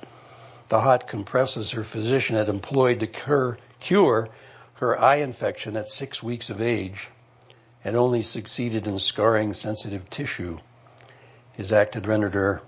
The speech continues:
permanently blind. Few of us know what it's like not to see,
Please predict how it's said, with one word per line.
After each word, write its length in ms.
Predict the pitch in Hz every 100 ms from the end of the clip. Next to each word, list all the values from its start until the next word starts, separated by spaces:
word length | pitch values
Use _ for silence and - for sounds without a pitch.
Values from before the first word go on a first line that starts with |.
| -
permanently 460 | - 104 101 90 92
blind. 500 | 104 104 98 92 92 _ _ - - -
Few 180 | 190 208
of 80 |
us 160 | 160 131
know 120 | 147
what 140 | 135 117
it's 300 | 113 - - _
like 300 | - 113 110
not 220 | 110 110 -
to 80 |
see, 600 | 98 - 151 113 85 87